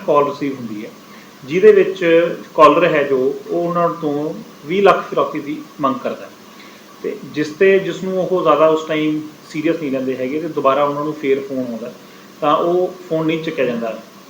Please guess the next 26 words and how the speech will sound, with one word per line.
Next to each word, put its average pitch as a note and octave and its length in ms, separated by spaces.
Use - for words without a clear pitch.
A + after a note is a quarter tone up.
ਇਸ F#3+ 180
ਡੈਸਪਰੇਸ਼ਨ D#3 520
ਦੇ E3+ 80
ਵਿੱਚ D3+ 180
ਜਾ C3+ 120
ਕੇ D3 340
ਜਿਹੜਾ D#3 520
ਅਕਿਊਜ਼ਡ D#3 460
ਹੈ, - 220
ਉਹ E3+ 140
ਰਾਤ C#3 320
ਨੂੰ F#3 260
ਉਹਨਾਂ E3 220
ਦੇ F3+ 80
ਘਰੇ D3 440
ਇੱਕ E3+ 180
ਪਿਸਤੌਲਨੁਮਾ E3 680
ਚੀਜ਼ E3 300
ਦੇ D#3+ 120
ਨਾਲ C#3 460
ਦਰਵਾਜ਼ਾ C3+ 420
ਮਰੀਜ਼ C3+ 280
ਬਣ C3 140
ਕੇ A2+ 120
ਖਟਖਟਾਉਂਦਾ G#2+ 520
ਹੈ। - 60